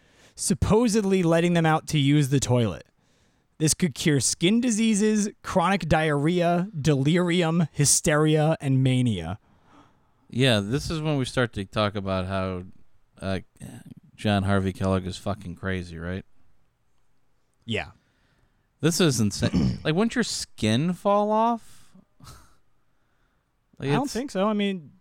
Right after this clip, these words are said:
Speaker 1: it become,
Speaker 2: I
Speaker 1: it would become
Speaker 2: <sighs>
Speaker 1: hyperhydrated.
Speaker 2: I don't know. I feel like something, like, if you're in a bathtub for more than, like, yeah, how long has, like, what's the longest you ever spent in a bathtub?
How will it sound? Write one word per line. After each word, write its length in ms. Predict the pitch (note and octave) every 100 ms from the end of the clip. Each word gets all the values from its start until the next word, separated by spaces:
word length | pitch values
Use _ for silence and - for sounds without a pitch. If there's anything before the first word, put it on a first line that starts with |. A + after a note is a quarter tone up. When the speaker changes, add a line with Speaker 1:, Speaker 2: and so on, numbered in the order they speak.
| _ -
Speaker 1:
it 60 | E3+
become, 260 | G3 G3+
Speaker 2:
I 100 | F3+ -
Speaker 1:
it 100 | B2
would 140 | F#3 G3
become 280 | G3 G3+ C3+
Speaker 2:
<sighs> 20 |
Speaker 1:
hyperhydrated. 960 | C3+ E3+ D#3 A#2+ F#3 C3+ A2+ B2+ D#3 - _ _ _ _ _ -
Speaker 2:
I 140 | A2
don't 180 | A#2 A2
know. 160 | G#2+ G#2+
I 100 | G2
feel 200 | - C3+
like 180 | C#3 -
something, 640 | A#2 A2 G#2+ G2 F#2+ F#2+ - -
like, 160 | G#2+ G#2+
if 180 | A2 C3+
you're 240 | D3+ D3+
in 160 | C3+ A2
a 60 |
bathtub 640 | G2 G2+ A#2 - A2 G2 F#2+
for 480 | - G2+ F#2+ F#2+ C#2
more 340 | G2+ G#2 B2+
than, 320 | C3+ B2 G#2 - - - - _ _ _ _ _ _ _ _ _
like, 340 | B2 B2 - - - - _ _ _ _
yeah, 280 | B2 C3 B2+
how 160 | C3+ F#3
long 320 | A3 A3 F#3
has, 340 | D#3 D#3 C#3
like, 320 | A#2+ B2 B2+ -
what's 280 | B2+ E3 -
the 80 |
longest 420 | E3+ D3+ D3+ C3+ C3
you 80 |
ever 120 | A#2+ A2+
spent 240 | - G2+
in 40 | F#2
a 40 |
bathtub? 500 | F#2+ G2+ - F2